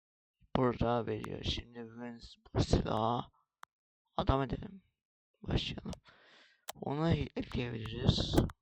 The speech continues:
Burada ücretliler var. Alacağız. Tabii sizin için. Bunu ekleyebiliriz. Veya bu şurada handling burada nasıl şey olacak bu şey eklediğimiz.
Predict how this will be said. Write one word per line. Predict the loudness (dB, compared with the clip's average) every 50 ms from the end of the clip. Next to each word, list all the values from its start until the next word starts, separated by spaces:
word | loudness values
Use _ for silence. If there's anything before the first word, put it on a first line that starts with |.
| _ _ -12 -10 -10 -10 -10 -12 _ -10 -6
Burada | -4 -2 -2 -2 -2 -4 -10 -18 -20 _ _ _ _ _ -20 -20 _ _ _ _ _
ücretliler | -8 -6 0 4 4 6 6 4 2 0 0 0 2 2 4 4 4 2 2
var. | 2 0 0 0 -4 -6 -10 -12 _ _ _ _ _
Alacağız. | 2 2 2 4 4 4 4 2 0 -2 -6 -14 -20 _ _ _
Tabii | -14 -8 -6 -4 -4 -4 -4 -4 -4
sizin | 0 0 0 0 0 -4 -8 -8 -8
için. | -6 -4 -4 -6 -6 -8 -14 _ _ _ -20 -20 -20 -20 -20 -16 -14 -14 -14 -14 -18 -20 -20 _ _ _ _ _ -10 -8
Bunu | -6 -2 -2 -2
ekleyebiliriz. | -2 0 0 0 0 0 -2 -4 -4 -2 0 0 0 0 -2
Veya | -8 -8 -8 -10 -12 -12 -10
bu | -8 -8 -8
şurada | -8 -10 -10 -10 -10 -8 -8 -6 -2 -2 0 0 4 8 10 10 10 10 8 6 0 -6 _ _ _ _ _ _ _ _ _ _ _ _ _ _
handling | 0 2 2 2 2 0 -4 -8 -10 -10 -10 -8 -6
burada | -4 -2 0 0 2 0 0 0 -4 -6 -4
nasıl | -4 -4 -2 -2 -4 -6 -6 -10 -18 -20 _ _ _ _ -16
şey | -12 -8 -6 -6 -4 -4 -4 -4 -4 -6 -6 -4
olacak | -4 -4 -2 -2 -4 -2 -2 -2 -2 -2 -6 -8 -8
bu | -8 -12 -14 -16 -20 -8
şey | -6 -6 -6 -6 -8 -12 -14 -14 -16
eklediğimiz. | -12 -8 -8 -6 -4 -6 -6 -6 -6 -8